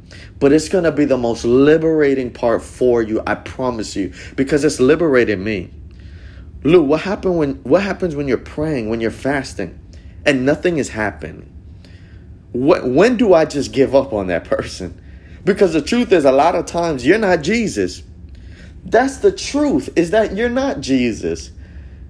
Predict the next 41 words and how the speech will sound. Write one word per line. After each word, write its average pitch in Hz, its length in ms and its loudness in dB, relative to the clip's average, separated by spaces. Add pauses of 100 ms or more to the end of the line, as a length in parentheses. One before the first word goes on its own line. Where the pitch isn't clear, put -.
(100)
You, 202 500 0
you, 147 840 -6
Jesus 254 460 0
will 160 160 4
never 143 320 4
leave 127 260 2
them, 98 200 -2
but 110 160 0
you 170 180 -4
can. 127 500 -2
<laughs> - 840 -14
That's - 200 0
the 151 100 -2
truth. - 460 4 (420)
You 190 160 2
may 240 200 4
na-, 160 600 0 (140)
you 175 220 0
may 247 180 4
give 151 240 4
up 202 160 2
on 147 160 0
someone, 107 380 0
but 151 140 0
Jesus 214 360 -4
never 110 240 0
will. 107 400 0 (420)
Because 156 300 0
that's 175 220 2
the 147 80 -6
truth. 160 280 -4
You're 139 240 4
not 139 360 0
God. 190 460 0 (560)
And 113 180 -2
people 202 300 0
think 196 320 0
that 139 200 0
you 151 160 4
are 180 180 2
sometimes. 85 720 -10